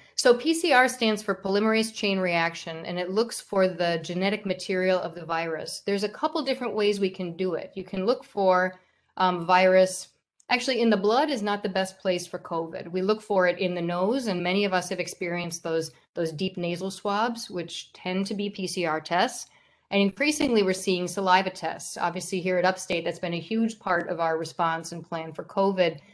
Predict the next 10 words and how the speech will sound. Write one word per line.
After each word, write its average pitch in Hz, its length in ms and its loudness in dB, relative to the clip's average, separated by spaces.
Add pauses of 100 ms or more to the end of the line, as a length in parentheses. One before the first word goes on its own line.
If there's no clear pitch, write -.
(100)
has 175 140 -4
been 185 160 2
the 175 60 -2
saliva 170 460 2
P 165 200 -10
C 165 180 -8
R. - 340 -6 (640)
Both 240 280 8
very 190 260 2
good. 170 340 -6